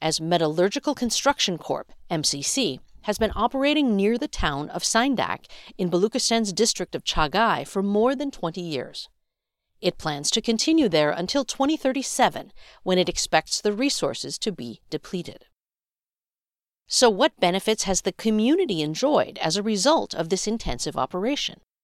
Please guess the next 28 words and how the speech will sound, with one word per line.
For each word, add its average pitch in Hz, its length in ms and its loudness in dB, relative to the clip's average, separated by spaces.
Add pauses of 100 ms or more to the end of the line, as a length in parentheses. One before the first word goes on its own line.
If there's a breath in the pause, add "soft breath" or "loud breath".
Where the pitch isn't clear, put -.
(380)
Supporters 202 520 2
of 262 80 0
the 320 100 4
mine 165 360 2
say 190 240 0
it 185 60 0
has 175 160 -2
helped - 340 -2
to 262 80 0
fund 160 400 -2
better 165 240 0
education 190 580 -4
and 156 200 -6
health 269 220 0
facilities, 123 600 -8 (280 soft breath)
as 175 160 -2
well 165 240 4
as 202 120 0
creating 127 520 -4
jobs. 147 580 2 (880)
However, 156 540 2 (120)
many 175 240 2
local 269 300 4
people 151 300 -6
told 170 240 0
the 170 80 2
China 285 280 2
Project 143 480 -2